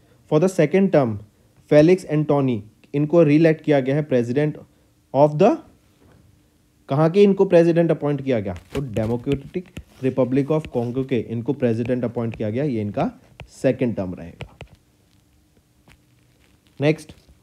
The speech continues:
who was or who has recently became the first women president of European Investment Bank? इसी के साथ साथ eighth president of European Investment Bank भी, ठीक है?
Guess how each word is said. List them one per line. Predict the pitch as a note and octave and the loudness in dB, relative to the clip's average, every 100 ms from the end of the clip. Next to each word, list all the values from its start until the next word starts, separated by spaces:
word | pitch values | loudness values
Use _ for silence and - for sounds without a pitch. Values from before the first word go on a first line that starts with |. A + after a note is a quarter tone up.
| - | 0
who | F#3 F#3 | 4 6
was | F3+ F#3+ F#3+ - | 6 4 -2 0
or | C3+ D3 | 2 2
who | E3+ G3 | 2 4
has | F#3+ F3 | 4 4
recently | D#3 D#3+ D3+ E3+ | 2 2 0 0
became | D#3 C3 C#3+ D3 | 0 0 0 0
the | E3+ | -2
first | - D3+ D#3+ C#3 | -2 -2 -2 -2
women | C3 C#3+ | 0 -2
president | C#3 A#2+ A2+ B2+ B2 | 0 -2 -2 -4 -4
of | C3+ D3 A2 | -6 -8 -8
European | G#2+ A2+ C3 B2 | -6 -4 -4 -4
Investment | A2+ A2 G#2 A#2+ A2+ | -4 -6 -8 -8 -6
Bank? | A#2+ F3+ - - - | -4 -6 -10 -18 -8
इसी | C#3 F#3 | -4 0
के | F3 | 2
साथ | F3 F3 | 2 0
साथ | E3+ G#3 G#3 - - | 0 -2 -2 -10 -2
eighth | E3 G#3 G#3+ - | 4 4 2 -6
president | - C#3+ C3 B2 A2 - - - _ _ _ _ _ - _ - _ _ _ B2+ | 0 0 0 -2 -4 -8 -20 -20 _ _ _ _ _ -20 _ -20 _ _ _ 2
of | D3 F#3+ | 2 2
European | C#3+ C#3 C#3+ C#3+ F3+ E3 A2+ - _ A#2+ | 0 2 2 2 2 2 0 -10 _ -6
Investment | B2+ C3+ C3 C#3+ C3 G2 | 0 0 0 -2 -2 -4
Bank | F2+ F2+ | -6 -10
भी, | F2+ - | -14 -8
ठीक | C3 | 0
है? | E3+ | 0